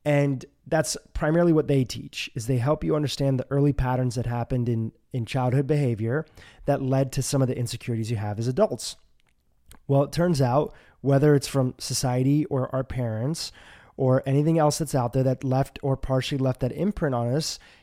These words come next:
it sh-, it turns out that evidence does support it. So I'm gonna go back to that article that I was quoting from Current Psychiatry, December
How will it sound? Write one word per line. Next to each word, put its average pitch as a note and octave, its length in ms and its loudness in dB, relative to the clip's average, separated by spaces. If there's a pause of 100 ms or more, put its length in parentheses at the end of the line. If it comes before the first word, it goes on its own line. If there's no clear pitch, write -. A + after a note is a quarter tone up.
(200)
it D3 160 -4
sh-, - 260 -6 (100)
it C#3 180 -2
turns E3 300 0
out C3 220 0
that C3 260 -2 (220)
evidence B2+ 400 -2
does A#2+ 240 0
support G3 380 0
it. - 160 -4
So - 80 -4
I'm D#3 60 -2
gonna E3+ 100 0
go F3 100 6
back E3+ 220 2
to - 80 -4
that F3+ 140 0
article E3 320 0
that D3+ 100 2
I C#3+ 40 4
was C3 140 0
quoting D3 640 2 (280)
from C3 260 0
Current D#3 540 -2
Psychiatry, D3+ 920 -2
December D3+ 540 -2